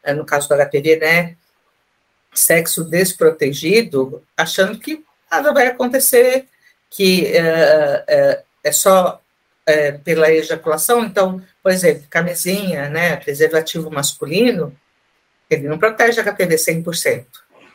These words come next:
porque H P V se esconde em pelos, como herpes, mais ou menos.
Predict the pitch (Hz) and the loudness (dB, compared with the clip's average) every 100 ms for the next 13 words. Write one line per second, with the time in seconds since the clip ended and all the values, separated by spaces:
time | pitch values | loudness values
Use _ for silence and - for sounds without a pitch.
0 | _ _ - 165 175 160 170 170 165 170 | _ _ -12 -4 0 0 2 0 0 -2
1 | - 226 - 208 202 208 208 226 233 - | -2 -2 -2 2 2 2 -2 -6 -8 -8
2 | 220 226 233 226 220 - - - 220 240 | -6 0 0 0 -4 -6 -6 -2 -2 0
3 | 262 220 214 208 196 185 - 165 165 160 | 0 4 2 2 -8 -10 -6 -6 -4 -4
4 | 139 147 147 - | -6 -8 -10 -12